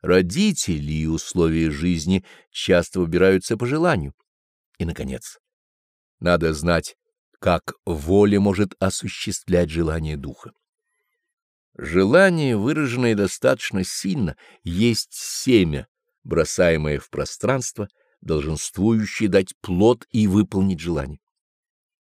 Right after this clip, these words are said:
Зёрна желаний дают всходы и плоды. Желайте чётко и осмотрительно. Растущая воля имеет дар осуществления желаний.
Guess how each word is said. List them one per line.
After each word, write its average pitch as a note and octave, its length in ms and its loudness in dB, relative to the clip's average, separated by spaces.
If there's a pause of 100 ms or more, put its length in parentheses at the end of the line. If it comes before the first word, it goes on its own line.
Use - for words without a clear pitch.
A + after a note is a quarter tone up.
(220)
Зёрна C#3+ 640 2
желаний B2 500 2
дают G#2 300 -2
всходы A#2 680 0 (420)
и F2+ 100 -2
плоды. D#2+ 400 -6 (880)
Желайте E2+ 680 0
чётко C3 680 0 (420)
и F#2+ 100 2
осмотрительно. F2+ 880 -4 (880)
Растущая D#3 840 0
воля D#3+ 460 4
имеет D#3 380 0
дар C#3 260 4
осуществления G#2 920 -4
желаний. C#2+ 460 -4